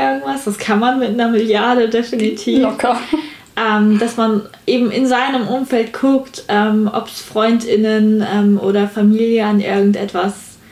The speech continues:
Speaker 1: fehlt, ähm, ob irgendjemand ein neues Auto <laughs> braucht. Ähm, aber eben, wie gesagt, auch schauen, dass man es eben anlegt und sinnvoll anlegt. Und dann würde ich, glaube ich, echt, ähm, ganz viel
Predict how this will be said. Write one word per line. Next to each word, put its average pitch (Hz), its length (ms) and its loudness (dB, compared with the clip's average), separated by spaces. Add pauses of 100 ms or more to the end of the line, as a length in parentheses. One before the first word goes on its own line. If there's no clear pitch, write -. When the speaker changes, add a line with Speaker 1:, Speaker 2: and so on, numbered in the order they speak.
(380)
Speaker 1:
fehlt, 294 880 0
ähm, 196 480 0
ob 214 180 -4
irgendjemand 202 640 2
ein 247 80 -2
neues 311 280 0
Auto 392 340 2
<laughs> - 40 -4
braucht. 294 560 0 (640)
Ähm, 247 240 0
aber 233 300 0
eben, 226 280 2
wie 220 120 0
gesagt, 220 360 -2
auch 214 160 -2 (200)
schauen, 214 520 2
dass 202 220 0
man 208 340 4
es - 280 -12
eben 196 300 -2
anlegt 302 680 0
und 208 160 2
sinnvoll 247 480 -4
anlegt. 247 640 0 (500)
Und 214 220 0
dann 220 240 2
würde 220 180 2
ich, 214 140 -4
glaube 214 320 -2
ich, 214 160 -4
echt, 214 480 -4
ähm, 196 680 0 (120)
ganz 208 340 0
viel 208 640 2